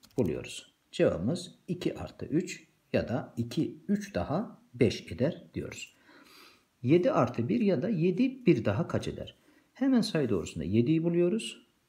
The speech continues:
işaretliyoruz ve bir fazlasını buluyoruz. Yedi, bir daha. Kaç ediyormuş? Sekiz. Hemen yazıyoruz. Altı, iki daha ya da altı artı iki.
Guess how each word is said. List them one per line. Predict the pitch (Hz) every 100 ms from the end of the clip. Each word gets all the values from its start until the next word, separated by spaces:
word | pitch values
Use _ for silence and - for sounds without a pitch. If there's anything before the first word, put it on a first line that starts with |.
| _
işaretliyoruz | 117 - 120 95 95 - 76 76 143 185 - - _ _ _ _
ve | 196 254 - - -
bir | 220
fazlasını | - 156 131 123 120 98
buluyoruz. | 76 - 90 - -
Yedi, | 143 131 151 240 302 - _
bir | 208 143
daha. | 80 73 - - _ _ _ _ _ _ -
Kaç | 196 -
ediyormuş? | 107 92 80 104 202 233 - - _ _
Sekiz. | - - 127 - 62 - - _ _ -
Hemen | 95 80 143 160 - _
yazıyoruz. | - 82 - - - - _ _ - _ _ _ _ _ _ _ _ _ -
Altı, | 143 175 - 262 262
iki | 185 - 82
daha | 80 147 220 - -
ya | 160 127
da | 127 - -
altı | 143 147 -
artı | - 131 131 110
iki. | - - 92